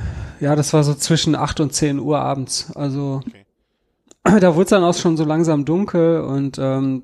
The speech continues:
Speaker 1: da gab's auch so einen schönen Sonnenuntergang, welchen ich, äh, f-, äh, festgehalten habe mit einem Foto. Das kann man auch auf meinen Blogbeitrag lesen.
Speaker 2: Den wir an dieser Stelle gerne verlinken werden.
Speaker 1: Ja. Und, ähm, ja, dann, ähm, nach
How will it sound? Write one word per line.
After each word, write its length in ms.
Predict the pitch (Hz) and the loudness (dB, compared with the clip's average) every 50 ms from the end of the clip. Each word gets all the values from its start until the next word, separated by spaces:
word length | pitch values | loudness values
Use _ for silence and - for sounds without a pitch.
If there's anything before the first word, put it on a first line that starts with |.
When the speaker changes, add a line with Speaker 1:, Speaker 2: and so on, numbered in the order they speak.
| _ - | _ -16
Speaker 1:
da 480 | - - - 143 135 135 135 135 139 127 131 127 123 131 - 120 131 | -18 -4 0 2 2 2 2 0 0 -2 -2 -4 -6 -6 -6 -6 -4
gab's 200 | 127 - 139 - - | -4 -4 -4 -2 -4
auch 40 | 139 | -4
so 140 | - - | -4 -2
einen 80 | 139 131 | -2 -2
schönen 240 | - - 151 139 131 | -2 0 0 0 2
Sonnenuntergang, 840 | 127 - 143 151 160 156 156 - 143 135 135 143 143 143 147 147 135 - _ _ - - - - - - - - - - _ | 2 2 2 2 2 0 0 0 -2 0 0 0 0 0 -2 -4 -6 -10 _ _ -20 -16 -16 -16 -16 -16 -18 -20 -20 -6 _
welchen 300 | - 135 135 - 147 135 | 0 0 0 0 -2 -2
ich, 220 | 135 - - - | -2 -2 -2 -2
äh, 280 | 139 135 135 131 131 135 | -2 0 0 0 0 0
f-, 340 | 135 - - - - - - - | -2 -4 -8 -12 -12 -10 -8 -6
äh, 280 | 71 69 - - 65 65 - - - - | -4 -2 -2 -2 -2 -4 -6 -10 -12 -14
festgehalten 560 | - - 160 - - - 147 135 139 - 143 | -4 -2 0 0 2 2 0 0 0 0 -2
habe 300 | 139 139 139 139 135 135 | -2 0 -2 -2 -2 -2
mit 200 | 139 147 147 - | -2 -4 -4 -2
einem 280 | - 135 131 131 127 | -2 -2 0 -2 -2
Foto. 580 | 123 - - - 175 196 - - - 170 175 170 | -4 -4 -6 -6 -6 -6 -6 -4 -2 -2 -2 -2
Das 200 | 165 156 - - | -4 -6 -6 -2
kann 140 | - - 156 | 0 2 2
man 140 | 151 139 139 | 2 2 0
auch 140 | 139 - | 0 -2
auf 160 | 151 143 - 151 | -4 -6 -4 -2
meinen 320 | 135 135 135 131 135 123 | 0 0 2 0 0 -2
Blogbeitrag 920 | - - 151 165 - - - - 147 151 - - - - 151 151 - - | -2 -2 -4 -4 -4 -8 -6 -4 -4 -4 -4 -6 -6 -6 -6 -6 -6 -4
lesen. 340 | 151 151 151 151 143 - - - 113 | -2 0 0 0 -2 -4 -8 -12 -6
Speaker 2:
Den 180 | - 107 107 | -6 -4 -2
wir 100 | 104 107 | -2 -2
an 60 | 90 101 | -4 -4
dieser 180 | 101 101 104 98 | -6 -6 -8 -8
Stelle 260 | - - 101 101 101 | -8 -8 -8 -8 -8
gerne 240 | - 104 98 95 95 | -6 -6 -6 -6 -8
verlinken 360 | - 92 92 92 92 101 95 | -10 -12 -12 -14 -14 -14 -12
werden. 220 | 95 98 104 113 _ _ _ _ - 156 - - - | -12 -12 -12 -16 _ _ _ _ -12 -6 -4 -2 0
Speaker 1:
Ja. 120 | - 165 165 - _ _ _ _ _ _ _ _ | 0 0 0 -4 _ _ _ _ _ _ _ _
Und, 380 | - 175 165 156 147 143 - - | 0 0 2 2 0 -2 -4 -2
ähm, 560 | 160 160 160 147 143 143 147 151 143 127 123 - - - _ _ _ _ _ - - _ _ _ | -2 -2 0 0 -2 -2 -4 -4 -6 -8 -10 -16 -20 -20 _ _ _ _ _ -10 -10 _ _ _
ja, 160 | - 147 135 | 0 0 0
dann, 280 | 131 135 131 127 131 131 | 2 0 0 0 -2 -2
ähm, 340 | 131 131 131 131 131 131 131 | -2 -2 0 0 0 0 0
nach 300 | 131 135 131 127 - - | 0 -2 -2 -4 -6 -10